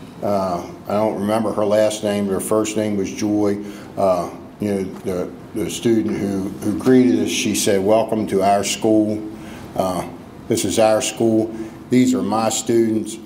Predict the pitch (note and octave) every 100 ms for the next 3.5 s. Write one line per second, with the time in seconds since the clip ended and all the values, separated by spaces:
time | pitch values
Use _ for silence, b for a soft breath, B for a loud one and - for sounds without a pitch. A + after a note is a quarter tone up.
0 | - - G2 F#2+ F#2+ F#2 F2 F#2+ G2 G#2
1 | G#2+ G#2 F#2+ - G#2+ G2+ F#2 - G2+ G2
2 | E2+ - - - B B B B - G#2
3 | G2+ G2+ F#2+ F2